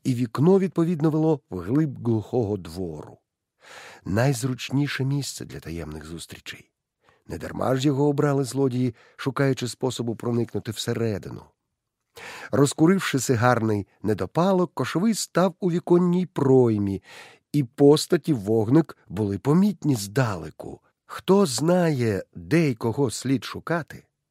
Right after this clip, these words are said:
неодмінно знайде. Чекав, може, десять хвилин, може, двадцять. Відчуття часу втратив цілковито, але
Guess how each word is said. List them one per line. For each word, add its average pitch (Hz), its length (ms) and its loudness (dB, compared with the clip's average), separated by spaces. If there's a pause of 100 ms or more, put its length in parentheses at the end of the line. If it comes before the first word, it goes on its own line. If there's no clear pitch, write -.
(140)
неодмінно 101 640 -4
знайде. - 540 -16 (1040)
Чекав, 190 380 4
може, 165 340 2 (140)
десять 139 400 -2
хвилин, 131 360 0
може, 104 240 -4
двадцять. - 520 -4 (280)
Відчуття 147 560 0
часу 175 640 0
втратив 151 600 0
цілковито, 127 920 -2 (480)
але 110 440 0